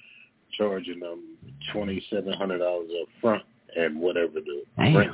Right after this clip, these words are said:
Speaker 1: is. Yeah. So it's, it's, it's, it's, uh, basically turning into human trafficking. You know what I mean?
Speaker 2: Yup. Yes, sir.
Speaker 1: So, yeah,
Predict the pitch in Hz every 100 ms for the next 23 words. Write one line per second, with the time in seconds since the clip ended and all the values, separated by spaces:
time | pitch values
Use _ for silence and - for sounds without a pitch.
0 | 80 78 - - - - _ _ _ _
1 | _ _ _ _ _ _ _ - 95 104
2 | 101 87 - _ _ _ _ _ _ _
3 | _ _ - - - _ _ - - 104
4 | 98 92 92 - _ _ _ 101 101 -
5 | 104 95 - - 110 110 - - 120 113
6 | 127 120 - 160 160 - 113 98 - 117
7 | 107 104 98 107 120 95 90 - 127 117
8 | 98 - - _ _ _ _ _ _ _
9 | _ - 104 113 113 120 123 113 - 76
10 | 78 _ - _ _ _ - 67 - -
11 | 80 76 85 - 104 98 92 _ _ _
12 | _ 107 101 90